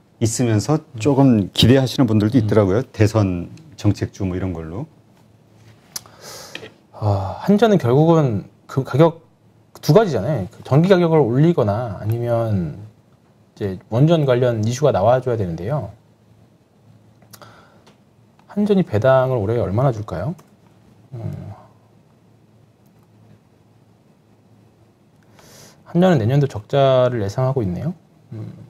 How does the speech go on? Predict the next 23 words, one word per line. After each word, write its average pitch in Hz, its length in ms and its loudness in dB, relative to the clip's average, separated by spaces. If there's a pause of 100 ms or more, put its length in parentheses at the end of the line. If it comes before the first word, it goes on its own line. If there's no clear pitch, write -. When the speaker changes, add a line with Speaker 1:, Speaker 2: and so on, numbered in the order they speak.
(280)
Speaker 2:
근데 110 120 -10
배당이, 139 560 2 (400)
어휴, 92 280 -10 (2500)
작년에 123 280 0
사 110 160 -2
퍼센트대나 120 680 0
줬었고요. 95 800 -8 (1300)
올해는 110 240 -2
아직 101 140 -6
예상할 110 260 -4
수 107 140 -10
없고요. 95 540 -8 (400)
Speaker 1:
올해는 123 280 0
뭐 123 200 -6
적자 - 360 -2
예상을 107 380 0
하네요. 95 260 -6 (760)
Speaker 2:
네, 101 200 -2
올해는 117 340 -2
적자 107 300 -4
예상하고 98 400 -6
있습니다. 107 340 -10
Speaker 1:
네. 82 220 -12